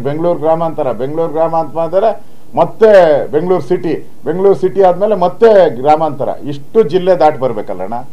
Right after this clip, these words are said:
ಒಬ್ಬ ಎಂ ಪಿ. ಅದು ಕಾಂಗ್ರೆಸ್ ಬೆಂಬಲಿತ ಎಂ ಪಿ, ಕಾಂಗ್ರೆಸ್ ಬೆಂಬಲಿತ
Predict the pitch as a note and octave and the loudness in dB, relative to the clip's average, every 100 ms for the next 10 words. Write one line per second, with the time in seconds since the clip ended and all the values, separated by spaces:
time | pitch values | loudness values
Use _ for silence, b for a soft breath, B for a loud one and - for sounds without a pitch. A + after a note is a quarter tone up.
0 | - - - - - A#2 B2 B2 C#3+ C#3+ | -12 -12 -12 -12 -6 -2 0 0 -4 -8
1 | B2 - - - - - - - - - | -8 -10 -12 -12 -12 -12 -12 -12 -12 -12
2 | - - - A2+ C3+ C#3 A#2 G2 - - | -12 -12 -8 -6 -2 -2 -2 -6 -10 -12
3 | - - C#3+ E3+ E3+ D#3 - C#3+ C3+ A2 | -10 0 0 2 0 -2 -2 0 0 0
4 | D3 D3+ D3+ D3 C#3 A#2+ B2 - F#2+ - | -2 0 0 0 0 0 -2 -8 -10 -10
5 | - - - - - - - - - - | -12 -12 -12 -12 -12 -12 -12 -12 -12 -12
6 | - - - - - - - - - C3 | -12 -10 -10 -10 -10 -12 -12 -12 -4 0
7 | D3 D3 C#3+ G#2+ C3 C3+ C3+ | 0 0 -2 -4 -4 -2 -4